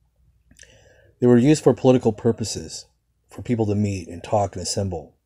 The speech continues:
And, uh, they were called the, uh, penny universities because people who weren't educated would be in there drinking coffee, and people who were, and they would share and educate each other about different things. And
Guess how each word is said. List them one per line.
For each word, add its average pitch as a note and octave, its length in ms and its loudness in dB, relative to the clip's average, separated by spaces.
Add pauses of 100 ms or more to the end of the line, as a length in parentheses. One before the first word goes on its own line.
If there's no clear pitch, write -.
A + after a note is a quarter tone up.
(1500)
And, F2+ 360 0
uh, D2+ 180 -6 (1080)
they A2 120 0
were G2+ 100 0
called G#2+ 320 4
the, G2 340 -4
uh, F2 100 -8
penny D3+ 320 2
universities B2 720 2
because G2 680 0 (280)
people A#2 400 2
who G#2+ 120 2
weren't A#2 380 2
educated G#2 560 0
would G2+ 140 -6
be G#2+ 120 0
in G#2 80 2
there G2 120 2
drinking G#2 300 -4
coffee, A#2+ 480 2 (360)
and G2+ 100 -8
people G#2 220 0
who G#2+ 120 0
were, G#2 420 4 (240)
and G#2 160 -2
they G#2 100 2
would G2+ 140 -2
share A2 480 4
and F2+ 120 -2
educate G#2+ 380 -2
each G#2 140 -4
other G#2+ 220 2
about G#2+ 280 0
different G#2 240 -4
things. G#2+ 440 -2
And E2+ 200 -8